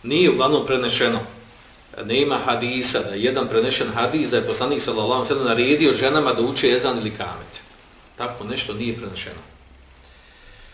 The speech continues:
<clears throat> Što se tiče da, toga, znači, sad imamo meselo da,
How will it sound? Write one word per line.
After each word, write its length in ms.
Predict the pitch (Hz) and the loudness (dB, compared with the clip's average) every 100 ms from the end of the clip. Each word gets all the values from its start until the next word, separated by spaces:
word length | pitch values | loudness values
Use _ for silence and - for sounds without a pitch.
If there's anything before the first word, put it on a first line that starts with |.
| - - _ | -20 -20 _
<clears throat> 100 | - - - 175 - - - - _ _ _ _ _ - - | -12 -10 -8 -8 -8 -10 -20 -20 _ _ _ _ _ -20 -16
Što 140 | - 139 | -6 -6
se 140 | - | -4
tiče 440 | 170 175 - 143 113 - | -6 -4 0 0 -2 -8
da, 340 | 113 104 107 101 | -8 -6 -8 2
toga, 380 | 147 143 120 - - - - | 4 6 2 -2 -10 -16 -8
znači, 220 | 107 110 | -6 -4
sad 140 | 131 131 | 0 2
imamo 280 | 135 123 | 4 2
meselo 340 | 113 104 131 147 | 2 2 2 4
da, 400 | 113 107 110 | 4 4 2